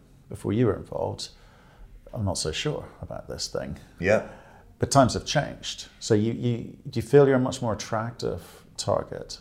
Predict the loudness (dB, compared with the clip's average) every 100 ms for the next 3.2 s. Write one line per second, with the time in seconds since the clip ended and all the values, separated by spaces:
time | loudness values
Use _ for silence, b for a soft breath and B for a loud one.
0 | -8 0 2 4 0 -2 -10 -6 -8 -8
1 | -12 -10 -10 -10 -14 b b b b -2
2 | 4 6 10 8 8 0 -8 -10 -12 -14
3 | -14 -18